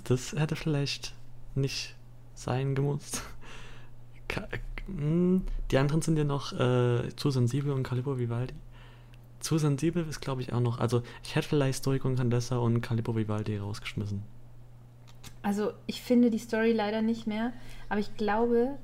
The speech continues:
Speaker 2: die Person meinte, ähm,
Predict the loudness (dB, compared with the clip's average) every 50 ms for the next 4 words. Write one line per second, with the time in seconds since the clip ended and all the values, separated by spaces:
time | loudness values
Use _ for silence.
0 | -10 -12 -12 -12 -10 -10 -4 -4 -2 0 0 0 0 2 0 2 2 2 0 -2
1 | -2 -2 -2 0 0 0 0 0 -2 -2 -2 -4 -8 -10 -12 -12 -12 -12 -12 -12
2 | -12 -12 -12 -12 -12 -12 -12 -12 -12 -14 -16 -16 -18 -18 -18 -16 -16 -16 -14 -14
3 | -14 -14 -16 -16 -16 -18 -16 -16 -14 -8 -2 0 2 2 2 2 2 2 2 4
4 | 4 4 4 4 4 2 2